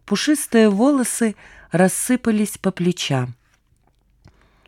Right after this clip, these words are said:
Меньшой сынишка Нидуда конунга, Сакси, услыхав рано утром о возвращении отца, залез на высокое дерево и упорно на нём оставался, хотя день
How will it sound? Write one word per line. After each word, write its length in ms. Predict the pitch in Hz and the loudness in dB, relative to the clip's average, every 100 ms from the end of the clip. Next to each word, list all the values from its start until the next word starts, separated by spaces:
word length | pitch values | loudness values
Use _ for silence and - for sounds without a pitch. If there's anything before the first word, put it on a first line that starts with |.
| _ _ _ _ _ | _ _ _ _ _
Меньшой 540 | - 196 233 226 - 392 | 4 6 8 4 2 0
сынишка 720 | - 202 190 170 - 156 139 - | 2 6 6 4 0 -2 0 4
Нидуда 580 | 170 156 139 127 131 | 6 6 2 0 0
конунга, 680 | 127 - 135 127 123 120 123 - - - - - | -2 0 2 2 0 -2 -4 -8 -20 -20 -20 -16
Сакси, 680 | - 285 320 - - 269 - _ _ _ - | 0 2 2 -2 -2 -2 -4 _ _ _ -6
услыхав 580 | 220 - 262 - 349 254 | -4 0 0 2 4 6
рано 360 | 262 254 226 - | 6 6 2 0
утром 460 | 226 - 208 196 | -4 0 0 0
о 120 | - 175 | 0 0
возвращении 800 | 185 175 185 - - 175 165 156 | 0 2 0 0 2 4 4 4
отца, 460 | 165 - 294 302 - - - _ _ - | 0 -4 -2 -2 -4 -20 -20 _ _ -6
залез 440 | 160 262 370 - | 0 4 4 2
на 80 | 190 | 2
высокое 600 | 170 165 170 165 165 170 | 2 2 0 2 2 2
дерево 480 | 180 339 311 254 240 - - _ _ | 2 2 2 0 -4 -10 -20 _ _
и 120 | - 214 | 2 4
упорно 640 | 208 - 285 339 269 254 | 2 2 2 4 4 6
на 160 | 220 190 | 6 6
нём 260 | 180 190 | 6 4
оставался, 720 | 175 - 160 147 139 139 - | 2 2 2 4 2 0 -4
хотя 320 | 139 151 - 151 | -4 -2 0 0
день 400 | 147 220 240 | 2 2 2